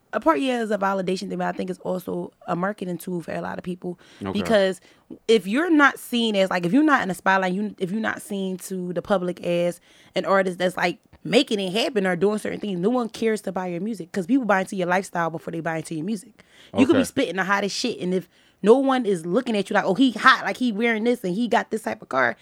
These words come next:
Speaker 2: Mm-hmm.
Speaker 1: they're not gonna listen, they're not gonna listen to your music. I mean, only person that could probably drop some music and no one really into their business, but we know they got money is, like, a Jay-Z.
Speaker 2: Right.
Speaker 1: But let, like, another nigga who's not really showing, showcasing what they got going on,
Speaker 2: Mm-hmm.
Speaker 1: people, like,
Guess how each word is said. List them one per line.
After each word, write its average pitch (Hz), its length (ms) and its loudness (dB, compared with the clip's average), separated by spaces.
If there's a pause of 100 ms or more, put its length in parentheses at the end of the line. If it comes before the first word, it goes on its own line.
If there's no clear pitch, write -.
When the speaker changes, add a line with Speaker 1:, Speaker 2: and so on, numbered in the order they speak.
Speaker 2:
Mm-hmm. 107 160 -4
Speaker 1:
they're 254 80 4
not 285 160 6
gonna 240 160 -2
listen, 226 260 -4 (120)
they're 220 120 4
not - 160 2
gonna 196 140 -2
listen 214 240 -2
to 196 100 -12
your 175 140 -6
music. 226 320 -4 (280)
I 240 60 6
mean, 262 140 4
only 285 160 2
person 285 220 4
that 240 80 0
could 233 80 -2
probably 226 180 0
drop 202 240 0
some 190 160 -4
music 220 400 -2
and 185 280 0 (200)
no 202 160 6
one 202 480 2
really 202 280 2
into 185 160 -6
their 190 140 0
business, 202 300 2
but 170 100 -4
we 175 80 -6
know 180 100 -2
they 180 100 -2
got 170 140 -2
money 202 200 -4
is, 170 60 -4
like, 165 120 -6
a 175 60 -6
Jay-Z. 170 440 -4 (300)
Speaker 2:
Right. 95 300 0
Speaker 1:
But 196 140 6
let, 233 180 6
like, 180 180 2
another 196 480 2
nigga 190 260 -2
who's 180 200 -2
not 170 360 -2
really 180 380 -2 (440)
showing, 214 520 4
showcasing 220 500 2
what 190 100 -2
they 190 80 0
got 190 280 2
going 185 300 0
on, 233 300 0
Speaker 2:
Mm-hmm. 202 220 -10
Speaker 1:
people, 233 360 -2
like, 202 280 0